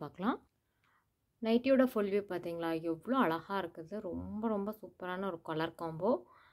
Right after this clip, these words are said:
நெக்ல எம்ப்ராய்டரி ஒர்க் நீங்க வேர் பண்ணும்போது யூனிக்கா இருக்கும். ஸ்லீவ் சேம் டிசைன்ல தான் இருக்குது. அதுல அழகா ஒரு பேட்ச் ஒர்க் கொடுத்துருக்காங்க. உங்களுக்கு சேம் கலர்ல இந்த ப்ளூ, ப்ளூயிஷ் கிரே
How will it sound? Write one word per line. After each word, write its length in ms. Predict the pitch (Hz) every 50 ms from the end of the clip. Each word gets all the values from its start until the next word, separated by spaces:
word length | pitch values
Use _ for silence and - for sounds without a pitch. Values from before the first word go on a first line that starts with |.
| _ _ _ _ -
நெக்ல 380 | 185 180 180 - 233 226 208 185 180
எம்ப்ராய்டரி 400 | 180 185 202 208 196 202 196 185
ஒர்க் 180 | 185 214 220 226 202
நீங்க 140 | 170 160 156
வேர் 220 | 160 165 170 175 -
பண்ணும்போது 400 | 214 202 196 190 175 180 190 202 214 -
யூனிக்கா 440 | - 175 170 185 180 - - 208 202 185
இருக்கும். 360 | 160 - - 175 185 214 277 - - _ _ _ _ _ _ _ _ _ _ _ _ _ _ _ _ _ _ _ _ _ _ _ _ _ _ _ _ _ _ _ _ _ _ _ _ _ _ _ _ _ _ _ _ _ _ _ _ _ _ -
ஸ்லீவ் 300 | - - 226 240 269 277 269 -
சேம் 260 | 220 214 220 233 254 247 190
டிசைன்ல 380 | 190 170 170 175 175 175 170 175
தான் 160 | 170 180 180 175
இருக்குது. 340 | 165 165 165 165 - 180 180 294 320
அதுல 240 | 254 196 196 180 165
அழகா 240 | 165 170 170 - 220 220
ஒரு 80 | 208 - -
பேட்ச் 340 | - 165 180 202 202 - -
ஒர்க் 180 | 233 220 214 -
கொடுத்துருக்காங்க. 480 | 180 165 - 165 165 - 160 165 180 240 302 320
உங்களுக்கு 320 | 254 185 165 165 170 180 180 -
சேம் 260 | - 190 185 202 214 214 -
கலர்ல 320 | 185 170 170 165 165 180 175
இந்த 120 | 170 160 147 -
ப்ளூ, 120 | 165 170 175 170 170 - _ - - - - - _ -
ப்ளூயிஷ் 240 | 190 190 214 208 208 -
கிரே 180 | 156 165 175 196